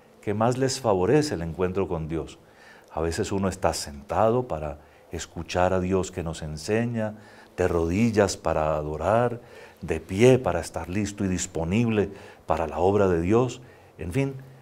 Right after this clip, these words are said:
con una posición corporal que no les provoque sueño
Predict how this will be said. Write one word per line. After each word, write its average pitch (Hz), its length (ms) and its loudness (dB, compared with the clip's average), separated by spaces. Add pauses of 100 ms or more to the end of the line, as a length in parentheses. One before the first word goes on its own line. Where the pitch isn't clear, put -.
(360)
con 110 160 4
una 156 260 2
posición 127 520 2
corporal 113 680 2
que 95 180 -2
no 92 160 2
les 113 220 2
provoque 92 560 0
sueño 95 560 0